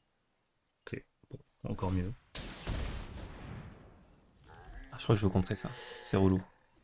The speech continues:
Speaker 1: Et en même temps, ça veut dire que tu laisses, euh, le truc vraiment gênant, euh, arriver juste après, quoi.
Speaker 2: Tu piocherais ?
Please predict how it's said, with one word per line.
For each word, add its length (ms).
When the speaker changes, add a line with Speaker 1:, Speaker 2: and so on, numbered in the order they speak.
Speaker 1:
Et 220
en 120
même 280
temps, 180
ça 180
veut 100
dire 140
que 100
tu 160
laisses, 320
euh, 240
le 340
truc 260
vraiment 380
gênant, 520
euh, 640
arriver 360
juste 200
après, 280
quoi. 240
Speaker 2:
Tu 120
piocherais ? 440